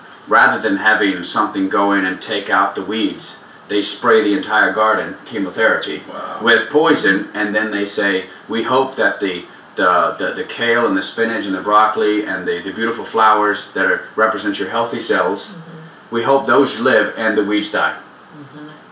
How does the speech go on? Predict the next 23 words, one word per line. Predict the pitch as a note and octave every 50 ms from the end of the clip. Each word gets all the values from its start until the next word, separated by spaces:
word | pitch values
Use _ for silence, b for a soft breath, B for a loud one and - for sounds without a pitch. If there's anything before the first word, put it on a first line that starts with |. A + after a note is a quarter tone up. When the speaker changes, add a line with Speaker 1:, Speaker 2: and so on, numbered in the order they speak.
| -
Speaker 1:
It's | G#2+ A2 -
just, | - A#2 - - -
it's, | A2 A2+ - - -
it's, | - A2+ - - - -
it's | A#2 G#2+ B2
Speaker 2:
They're | B2 A#2+
killing | - - - - - C#3 -
everything. | - - - B2+ - - - - - - -
Speaker 1:
They | G2 F#2+
kill | - - D3+ D3+
everything, | D3+ D3 C#3+ C3+ A#2+ - A2 G2+ G2 F#2+ F2+ F2
and | G2 G2+
then | G2+ G2+
they, | G2+ F#2+ F#2+
ex-, | - - - - -
they, | A2 G#2+ G2+
they | G2+ G#2 -
hope | - D3 D3+ D#3+ E3
that | - - -
the | - -
body | - A#2+ B2 - G#2+ G2+ F#2+
will | F2+ G2+ G2+ G2+
choose. | - - B2 A2 G2+ F#2+ F2 - - -